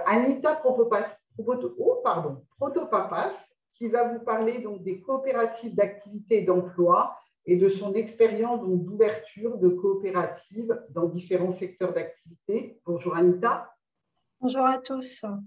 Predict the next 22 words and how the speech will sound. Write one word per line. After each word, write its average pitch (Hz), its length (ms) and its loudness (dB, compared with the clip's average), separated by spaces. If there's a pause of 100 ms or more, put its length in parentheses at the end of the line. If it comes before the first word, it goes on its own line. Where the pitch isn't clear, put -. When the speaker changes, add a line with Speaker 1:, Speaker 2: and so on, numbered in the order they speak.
(1700)
Speaker 1:
Et 202 160 0
enfin, 220 480 0
donc, 220 260 -2
Élie 233 460 -4
Diver, 185 600 2
donc, 180 220 -4
docteur 254 500 2
en 220 100 -6
géosciences, 185 1000 -8 (100)
qui 220 140 -14
vous 226 120 -12
parlera 220 600 0
donc, 202 180 -8
de 240 120 -4
son 254 200 -10
parcours 233 560 -6
et 214 60 4
de 180 160 2
son 180 260 -4
activité, 220 760 -8
justement, 180 640 -2
d'entrepreneur 214 880 -2